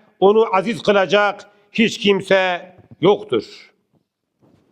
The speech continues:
Güzide kardeşlerim, anlaşıldı ki zemin ve asuman içindekileriyle beraber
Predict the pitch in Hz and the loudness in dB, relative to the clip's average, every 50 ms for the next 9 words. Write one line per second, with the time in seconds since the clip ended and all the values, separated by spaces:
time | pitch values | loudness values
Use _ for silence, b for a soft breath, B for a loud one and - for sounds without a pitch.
0 | _ _ _ _ _ _ _ _ _ _ - - - _ _ _ - - - - | _ _ _ _ _ _ _ _ _ _ -20 -20 -20 _ _ _ -20 -20 -20 -20
1 | - - _ _ _ _ _ - - _ _ _ _ _ _ _ _ _ _ _ | -20 -20 _ _ _ _ _ -20 -20 _ _ _ _ _ _ _ _ _ _ _
2 | _ _ _ _ _ _ _ _ _ _ _ _ _ _ _ _ - 151 175 165 | _ _ _ _ _ _ _ _ _ _ _ _ _ _ _ _ -4 -2 0 2
3 | 185 208 185 - - - 196 185 175 156 170 151 - 156 143 131 123 104 104 - | 2 2 2 0 0 0 0 -2 0 0 -2 0 0 -2 0 -2 -4 -6 -8 -12
4 | _ _ _ _ _ _ _ _ _ _ _ _ _ _ _ _ _ _ _ _ | _ _ _ _ _ _ _ _ _ _ _ _ _ _ _ _ _ _ _ _
5 | _ _ _ _ _ _ _ _ _ _ _ _ _ _ _ _ _ _ _ _ | _ _ _ _ _ _ _ _ _ _ _ _ _ _ _ _ _ _ _ _
6 | _ _ _ _ _ _ _ _ _ _ _ _ _ _ _ _ _ _ _ _ | _ _ _ _ _ _ _ _ _ _ _ _ _ _ _ _ _ _ _ _
7 | _ _ _ - 185 202 214 214 220 214 - 214 220 190 254 233 - 247 247 240 | _ _ _ -4 -2 -2 0 0 -2 -2 0 -2 -2 0 -2 -2 0 0 0 0
8 | 226 220 220 - - _ _ _ _ _ _ _ _ _ _ _ _ - 156 139 | 0 -4 -6 -12 -20 _ _ _ _ _ _ _ _ _ _ _ _ -6 -4 0
9 | 143 202 214 214 240 277 269 247 226 185 208 214 208 208 208 202 202 196 208 208 | 0 0 0 2 0 -2 -2 -2 -2 -2 -2 0 0 -2 -2 0 0 0 2 2
10 | 208 196 170 139 113 98 - _ _ _ _ _ _ _ _ _ _ _ _ _ | 2 0 0 -4 -8 -14 -16 _ _ _ _ _ _ _ _ _ _ _ _ _
11 | _ _ _ _ _ _ _ _ _ _ _ _ _ _ _ - 185 180 - - | _ _ _ _ _ _ _ _ _ _ _ _ _ _ _ -6 -4 -4 0 0
12 | 208 214 208 214 208 208 220 226 220 226 226 247 269 262 240 240 233 220 220 220 | 0 0 0 -2 -2 0 0 0 2 2 0 0 -2 -2 -2 -2 0 0 -2 0
13 | 220 214 208 220 220 220 208 180 - - - | 0 -2 0 0 -2 -2 -4 -6 -12 -18 -20